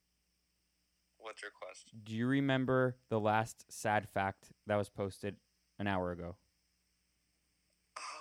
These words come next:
Speaker 1: um, it was the one about the profile picture. Um, only famous people.
Speaker 2: No.
Speaker 1: That you guys use famous people.
Speaker 2: Yes.
Speaker 1: As your profile picture.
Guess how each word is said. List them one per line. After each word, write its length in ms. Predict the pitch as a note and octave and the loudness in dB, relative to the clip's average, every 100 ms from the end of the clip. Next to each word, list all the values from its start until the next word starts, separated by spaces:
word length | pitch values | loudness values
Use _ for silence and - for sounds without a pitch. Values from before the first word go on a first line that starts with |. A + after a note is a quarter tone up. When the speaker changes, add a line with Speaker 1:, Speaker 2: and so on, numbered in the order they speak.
| D3+ A#2 - | -10 -10 -10
Speaker 1:
um, 240 | C3+ C3 A#2 A#2 _ _ - - _ - | -8 -10 -14 _ _ _ -20 -20 _ -10
it 40 | |
was 120 | D#3 D#3 | -10 -10
the 100 | D3 | -14
one 100 | C#3+ C#3+ | -12 -12
about 220 | C3+ C3 - | -10 -10 -10
the 80 | B2 A2 - | -18 -16 -16
profile 480 | A#2+ - B2 A#2+ _ | -16 -12 -12 -12 _
picture. 540 | A#3+ - - C3 B2+ - _ _ _ _ _ _ _ - | -20 -18 -10 -8 -8 -12 _ _ _ _ _ _ _ -8
Um, 280 | A2 G2+ G2 _ _ _ _ _ _ - A#2 | -6 -8 -14 _ _ _ _ _ _ -14 -10
only 140 | A#2+ A2+ | -10 -10
famous 380 | A2 A2 A2+ - | -10 -10 -14 -14
people. 560 | A#2 - G#2+ G#2 G2+ - _ _ _ - _ _ _ - | -14 -10 -8 -8 -12 -18 _ _ _ -20 _ _ _ -8
Speaker 2:
No. 120 | G#2 | -6
Speaker 1:
That 80 | F#2 | -6
you 80 | - | -10
guys 260 | B2 A#2+ A2+ - - | -10 -10 -12 -20 -20
use 140 | A2+ - | -20 -14
famous 300 | A2 G#2+ G#2 - | -14 -12 -14 -16
people. 380 | G#2+ - G#2 G#2+ _ _ - - - _ - - _ _ | -18 -12 -12 -12 _ _ -14 -14 -20 _ -20 -20 _ _
Speaker 2:
Yes. 480 | A#2 G#2+ F#2 - - _ - _ _ - | 0 2 0 -6 -16 _ -20 _ _ -12
Speaker 1:
As 60 | |
your 80 | A2+ | -12
profile 400 | - G#2 G#2 G2+ G2 | -10 -12 -10 -12 -12
picture. 300 | F#2 - - | -16 -16 -16